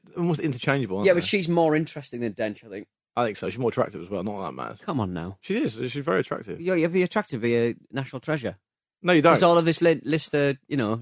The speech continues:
Speaker 2: not conventionally handsome. You're a disgrace.
Speaker 1: Like me. Um, Felicity Kendall, uh, it's a bit
Speaker 2: Yeah.
Speaker 1: out of left field, that.
Speaker 2: Yeah,
Speaker 1: I mean,
Speaker 2: she,
Speaker 1: she,
Speaker 2: nobody really talks about her, but I'm, I'm having it again.
Speaker 1: Oh, yeah, I think it's, I think that's setting the bar too low. I mean, she's a fine actor.
Speaker 2: Right.
Speaker 1: And, you know, she seems nice, but, I mean, really,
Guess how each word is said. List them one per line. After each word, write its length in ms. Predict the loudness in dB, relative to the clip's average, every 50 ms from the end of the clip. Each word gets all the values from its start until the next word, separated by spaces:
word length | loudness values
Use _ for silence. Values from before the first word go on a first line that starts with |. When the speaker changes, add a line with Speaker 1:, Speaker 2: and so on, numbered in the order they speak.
| -6 -8
Speaker 2:
not 220 | -6 -6 -6 -6
conventionally 440 | _ -6 -4 -4 -4 -4 -6 -8 -8
handsome. 420 | -6 -6 -6 -8 -8 -14 -20 -20 _ _ _ _ _
You're 160 | -10 -6 -6 -6
a 20 |
disgrace. 460 | -6 -8 -10 -10 -10 -10 -10 -10 -12 -8
Speaker 1:
Like 180 | -6 -6 -4 -2
me. 180 | -2 -4 -4 -6 _ _ _ _ 2
Um, 280 | 4 6 6 6 4
Felicity 420 | 2 4 6 6 6 6 6 2 4
Kendall, 600 | 6 6 4 4 6 6 8 8 8 8 6 4
uh, 420 | 4 4 6 6 6 6 4 2 0 -4 -10
it's 40 | -8
a 40 | -4
bit 320 | -2 0 2 2 6 6
Speaker 2:
Yeah. 100 | 6 8
Speaker 1:
out 60 | 10 10
of 40 | 10
left 180 | 10 8 6 4
field, 280 | 6 8 8 8 8
that. 240 | 6 -2 -2 -2 -2 0
Speaker 2:
Yeah, 460 | 0 0 2 4 4 4 4 6 6
Speaker 1:
I 80 | 8 8
mean, 100 | 8 6
Speaker 2:
she, 320 | 4 2 -4 -4 -2 0
Speaker 1:
she, 60 | 2
Speaker 2:
nobody 240 | 4 6 6 6 6
really 160 | 6 4 4
talks 340 | 4 4 2 2 2 0 -4
about 220 | 0 0 2 2 2
her, 60 | 2
but 160 | 2 2 2 4
I'm, 220 | 4 4 4 2 0
I'm 120 | 2 4 4
having 280 | 4 4 4 2 2
it 200 | 2 2 0 0 _ _ _ _ -8
again. 400 | -6 0 2 4 4 4 2 0 0
Speaker 1:
Oh, 100 | 4 6
yeah, 260 | 6 6 6 6 2
I 40 | 2
think 160 | 2 2 2 2
it's, 140 | 2 2
I 120 | 4 4 6
think 140 | 6 6 4
that's 140 | 4 0 2
setting 200 | 0 0 2 2
the 60 | 6
bar 200 | 6 6 6 6
too 200 | 6 4 4 6
low. 140 | 6 6 6
I 60 | 6
mean, 120 | 6 4 2
she's 140 | 2 2 0
a 60 | 0
fine 340 | 2 4 4 6 6 6 4
actor. 400 | 4 2 0 -6 -6 -6 -6 -8 _ _ _ -8
Speaker 2:
Right. 220 | -4 -2 0 2
Speaker 1:
And, 280 | 2 4 4 2 2 0
you 40 | -2 -6 _ _ _ _ _ -2
know, 100 | -2 -2
she 120 | 0 0
seems 260 | 0 2 2 2 2 4
nice, 340 | 4 4 4 2 0 0
but, 80 | 0 0
I 40 | 2
mean, 200 | 2 2 2 4
really, 380 | 4 4 4 2 -2 -8 -12